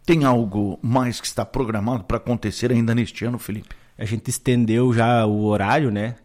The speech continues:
Speaker 2: das sete às vinte e uma, se não me engano, e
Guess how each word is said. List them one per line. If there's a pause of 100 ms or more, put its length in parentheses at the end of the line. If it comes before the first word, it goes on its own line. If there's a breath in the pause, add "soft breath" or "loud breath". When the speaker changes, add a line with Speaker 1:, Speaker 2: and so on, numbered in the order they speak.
(140)
Speaker 2:
das
sete
às
vinte
e
uma,
se
não
me
engano, (640 loud breath)
e